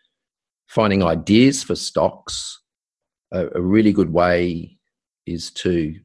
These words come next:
uh, subscribe to fund managers' newsletters, um, which I think I subscribe to twelve. And they're, they're quite free to talk about the stocks, and you, you, okay,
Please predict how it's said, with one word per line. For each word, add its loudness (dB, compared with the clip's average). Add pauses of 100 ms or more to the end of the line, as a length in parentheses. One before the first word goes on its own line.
(160)
uh, -4
subscribe 0
to -4 (100)
fund -4
managers' -8
newsletters, -8 (680)
um, -8
which -10
I -4
think -8
I -4
subscribe -4 (280)
to -16
twelve. -2 (1000)
And 2
they're, 4
they're 0
quite -4 (420)
free 0
to -4 (220)
talk 0
about -4
the -10
stocks, -6
and -4
you, -8 (220)
you, -12 (180)
okay, -12